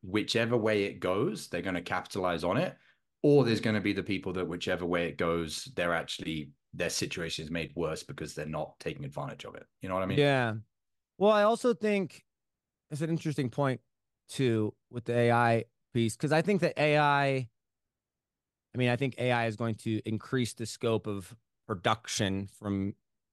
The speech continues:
Speaker 2: civilization by heaps and bounds, right? So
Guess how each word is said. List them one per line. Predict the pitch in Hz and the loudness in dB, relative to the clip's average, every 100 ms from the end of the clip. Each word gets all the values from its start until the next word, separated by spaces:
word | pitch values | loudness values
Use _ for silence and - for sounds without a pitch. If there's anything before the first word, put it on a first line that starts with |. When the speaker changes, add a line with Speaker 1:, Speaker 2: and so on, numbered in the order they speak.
| _ | _
Speaker 2:
civilization | - 107 104 98 104 95 98 98 | -8 -2 -2 2 0 0 -2 -2
by | 101 101 101 98 _ | 0 2 2 -2 _
heaps | _ - - 123 - | _ -18 -8 -6 -4
and | 110 104 90 | -2 -2 -2
bounds, | 101 98 98 - - - _ | -4 -4 -6 -14 -20 -20 _
right? | 101 98 107 110 _ _ _ _ _ | -6 0 0 -2 _ _ _ _ _
So | - - 147 131 - | 0 6 8 8 6